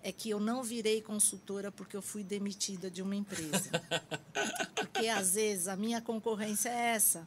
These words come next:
Speaker 2: É
Speaker 1: né?
Speaker 2: verdade,
Speaker 1: Então, assim,
Speaker 2: é verdade.
Speaker 1: o fato de você ter consultoria quilômetro rodado,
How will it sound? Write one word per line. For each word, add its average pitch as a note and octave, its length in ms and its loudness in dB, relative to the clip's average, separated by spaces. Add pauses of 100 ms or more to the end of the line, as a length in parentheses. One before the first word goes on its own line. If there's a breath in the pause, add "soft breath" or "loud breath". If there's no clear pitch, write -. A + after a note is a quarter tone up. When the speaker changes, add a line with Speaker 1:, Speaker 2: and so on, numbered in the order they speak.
Speaker 2:
É - 40 -18
Speaker 1:
né? - 60 -12
Speaker 2:
verdade, G3 240 2
Speaker 1:
Então, A#3+ 140 4
assim, G#3+ 300 4
Speaker 2:
é - 40 -12
verdade. F3+ 360 -6
Speaker 1:
o - 20 -8
fato B3+ 240 2
de B3 120 0
você B3 140 6
ter A3+ 320 0
consultoria A#3 560 2
quilômetro A#3 460 -2
rodado, F3+ 500 -4